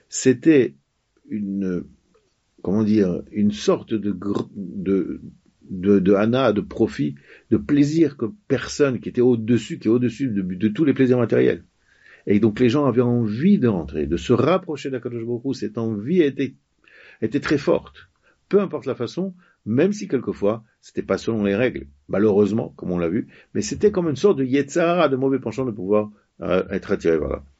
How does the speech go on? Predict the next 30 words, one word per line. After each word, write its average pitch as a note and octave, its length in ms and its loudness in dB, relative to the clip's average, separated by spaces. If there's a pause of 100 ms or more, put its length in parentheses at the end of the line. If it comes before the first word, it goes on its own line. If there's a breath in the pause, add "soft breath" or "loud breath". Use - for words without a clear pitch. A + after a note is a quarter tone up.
(340 soft breath)
Alors, A#2+ 140 2
si B2 100 -10
vous B2 100 -4
avez B2+ 160 6
d'autres C3+ 220 2
réponses, B2+ 480 -2 (1300 soft breath)
avec A2+ 260 2
grand C3+ 220 -4
plaisir, C#3 420 2
en A#2 100 -2
tout A2+ 120 -12
cas, A2+ 500 2
c'est, G2 380 2
c'est, F2+ 320 2
c'est A2 180 0
l'idée, A2 300 2
en E2+ 80 -4
tout - 120 -14
cas. - 120 -12 (160)
Mais F2 100 -8
il F2+ 60 -8
faut, G#2 600 4 (160)
on F#2 140 -6
s'imagine B2 480 0
pas D3+ 200 2
qu'est-ce C3+ 220 -6
que G#2 100 -10
c'est A#2+ 340 -4 (240)
d'être, G#2 400 0
enfin, F2+ 300 -6